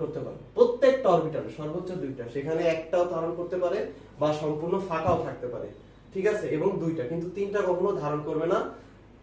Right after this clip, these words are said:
সর্বোচ্চ দুইটা। তাহলে প্রত্যেকটা যদি দুইটা ধারণ করে সর্বোচ্চ, তাহলে আমাদের পি যে উপশক্তি স্তর, এখানে সর্বোচ্চ কয়টা ইলেকট্রন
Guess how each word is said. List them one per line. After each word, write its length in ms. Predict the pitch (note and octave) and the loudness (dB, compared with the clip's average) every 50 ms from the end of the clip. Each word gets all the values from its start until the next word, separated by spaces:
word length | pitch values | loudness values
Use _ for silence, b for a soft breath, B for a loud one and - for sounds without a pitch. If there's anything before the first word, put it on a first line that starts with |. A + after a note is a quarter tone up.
| - - | -8 -2
সর্বোচ্চ 360 | E3+ D#3 D3+ D3+ E3 - - G#3 A3 - - D3+ D3+ | 0 0 0 0 -2 -2 -2 -2 -2 -2 -2 -2 -2
দুইটা। 280 | D#3 D3+ - - - - - - - - - - - - - - - | -2 -2 -2 -4 -10 -14 -16 -18 -20 -20 -20 -20 -20 -20 -20 -2 4
তাহলে 280 | F3+ G3+ - A3 G3 D#3 D3 - - - | 6 6 6 6 4 2 0 -2 -4 -2
প্রত্যেকটা 360 | F#3 F#3+ F#3+ F#3 G#3+ G#3+ A3+ A3+ | -2 -2 2 4 4 4 4 2
যদি 120 | A#3+ A#3+ F#3+ - F3 | 2 2 0 0 -2
দুইটা 220 | F#3 G3 F#3+ A3+ A3 F3+ F3 | -2 0 2 4 4 4 4
ধারণ 160 | E3+ F3+ F#3 F#3 F#3 | 2 2 2 2 2
করে 120 | E3 D#3+ D#3+ - | 2 2 2 0
সর্বোচ্চ, 500 | E3+ G3 A3 B3 B3 A#3+ B3 A#3+ - - - A#2+ - - - - - - - - - | 4 4 6 6 6 4 2 0 0 -4 -6 -6 -6 -6 -10 -14 -18 -20 -20 -14 0
তাহলে 260 | - F3 F#3+ G3+ F3+ D3+ - C3+ - - - - - C#3+ E3 | 4 4 6 6 6 6 4 2 -2 -6 -12 -10 -2 0 2
আমাদের 280 | F#3 G3 F#3+ G#3 G3+ F3+ - - - | 2 4 2 2 0 -2 -4 -8 -6
পি 140 | - A3+ A#3+ B3 B3 A#3+ - | 0 2 4 6 6 4 4
যে 80 | B3+ C4 B3+ A3 G3 | 2 0 0 0 -2
উপশক্তি 580 | F#3 G#3+ B3 A#3+ - G3 F3+ - - - G3+ - - - | -2 -2 -2 -2 0 0 0 0 0 -2 -2 -2 -2 -4
স্তর, 240 | - - C#3+ B2+ - - - - - - - - D#3 E3+ | -6 -6 -6 -6 -6 -6 -10 -16 -20 -20 -8 -4 -2 -2
এখানে 320 | E3+ - G#3 G3+ E3+ - A#2+ - - - - - - - - - - | 0 0 2 2 2 2 0 0 -4 -10 -16 -20 -20 -20 -20 -20 -6
সর্বোচ্চ 340 | - F3 E3+ E3+ G3+ G3+ G3+ G#3 F#3 F#3+ | 2 2 4 4 4 2 2 0 4 6
কয়টা 220 | F#3+ F#3+ F#3+ G3+ G3+ | 4 6 6 6 6
ইলেকট্রন 280 | G3+ G3+ F#3 G3 G#3 | 6 4 4 4 2